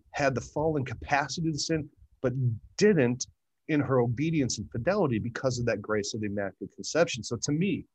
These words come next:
that first little precursor that ultimately, um, you know, the victory of Calvary and the resurrection starts right there with Anna and Joachim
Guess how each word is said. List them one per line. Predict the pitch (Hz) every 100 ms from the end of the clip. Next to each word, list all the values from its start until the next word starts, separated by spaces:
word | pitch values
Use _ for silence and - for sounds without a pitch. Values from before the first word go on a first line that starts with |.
| _ _ _ _ _ -
that | 104 - -
first | 202 226 214 -
little | 165 185 165
precursor | - - 185 135 - 117 - 107 107 - - _ _ _
that | 120 120 - -
ultimately, | 151 165 160 156 143 143 143 123
um, | 120 107 104 104 95 - - _ -
you | 117
know, | 104 101 _ _ -
the |
victory | 120 127 151 - 165 151
of | 143 -
Calvary | 139 139 143 135 131 120 - _ -
and | 120
the |
resurrection | 113 123 113 117 131 131 - - _
starts | - - - 135 123 - -
right | 131 151 123
there | 135 113 92 - _ _
with | 113 -
Anna | 131 131
and | 113 107
Joachim | 143 147 127 101 101